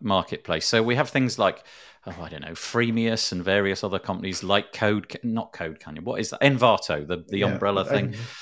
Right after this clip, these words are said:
Speaker 1: That
Speaker 2: so
Speaker 1: seems
Speaker 2: I
Speaker 1: to be sort of collapsing a little bit r-, around. It doesn't seem to be as popular as it once was.
Speaker 2: I think it's popular, but I think it's less visible.
Speaker 1: Right.
Speaker 2: I don't actually know the data in terms of what the, what, what their revenue is doing, but I,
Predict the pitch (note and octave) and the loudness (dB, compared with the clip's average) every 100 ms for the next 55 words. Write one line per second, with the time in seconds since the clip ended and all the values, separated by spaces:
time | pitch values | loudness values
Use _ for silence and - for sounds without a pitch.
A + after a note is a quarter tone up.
0 | - - - - D#3+ C#3 D3+ D3 B2+ D#3 | -6 0 2 4 4 4 4 2 2 0
1 | C3 D#3 G3+ - - C3+ F#2+ F#2 E2 D#2+ | -2 0 0 -2 0 2 2 0 -2 -2
2 | D2+ - G2+ - G2 G2 F#2 - G2 A2+ | -4 -6 -12 -6 -4 0 -2 -4 -8 -6
3 | D3 - - C3 B2+ A2+ - - A#2 F2+ | -4 -2 0 0 0 -2 -2 -2 0 0
4 | E2+ E2 E2 E2 D2+ - D2 - - _ | 0 -2 -6 -8 -8 -10 -12 -12 -18 _
5 | _ _ G#2+ A2+ D3 D3 B2+ - B2+ B2 | _ _ -4 -2 -2 -2 -2 2 2 4
6 | D3 C3 B2+ C3 - - - A2+ G2+ G2 | 2 0 0 0 -6 -10 -18 -10 -8 -6
7 | A#2+ A#2+ G#2+ G2 G2 - G#2+ F#2 F2 - | -4 -4 -4 -4 -4 -2 -2 -2 -4 -10
8 | - _ _ _ _ _ - G2 - _ | -14 _ _ _ _ _ -2 -2 -6 _
9 | _ B2+ A2+ B2 A#2+ B2 A#2 G#2+ G2+ G2 | _ -4 2 6 4 4 4 4 4 4
10 | G#2+ A2 A2 G#2 G#2+ G2+ G2 G2 G2 G2+ | 4 4 2 0 0 -2 0 -4 -2 -2
11 | G2 G2 G2 - G#2+ - - F#2+ F2+ F#2+ | 0 -2 -4 -6 -8 -10 -8 -8 -4 -2
12 | G2+ G#2+ A#2+ A#2 A2 A2+ A2+ A#2 G#2+ F#2+ | 0 2 0 0 -2 -2 -2 -2 -4 -2
13 | F#2 F#2+ F#2+ F#2 | 0 0 -2 -6